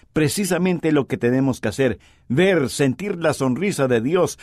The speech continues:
tener la absoluta seguridad de que Dios está en control, saber que si el Padre Celestial que cuida de las aves, cuidará completamente de nosotros. ¿Sabe usted que una persona que se preocupa por todo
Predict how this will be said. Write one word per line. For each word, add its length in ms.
tener 340
la 100
absoluta 640
seguridad 440
de 120
que 100
Dios 240
está 160
en 80
control, 420
saber 340
que 140
si 120
el 100
Padre 340
Celestial 560
que 220
cuida 320
de 140
las 180
aves, 400
cuidará 480
completamente 960
de 100
nosotros. 600
¿Sabe 280
usted 300
que 80
una 200
persona 420
que 200
se 220
preocupa 520
por 160
todo 380